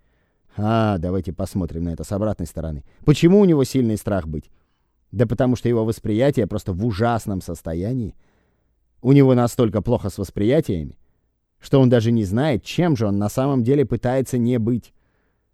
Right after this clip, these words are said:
И мы попадаем в эту головокружительную карусель,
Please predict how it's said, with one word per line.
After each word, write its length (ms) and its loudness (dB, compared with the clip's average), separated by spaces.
И 160 0
мы 180 4
попадаем 600 2
в 40 0
эту 200 -2
головокружительную 1040 0
карусель, 540 -4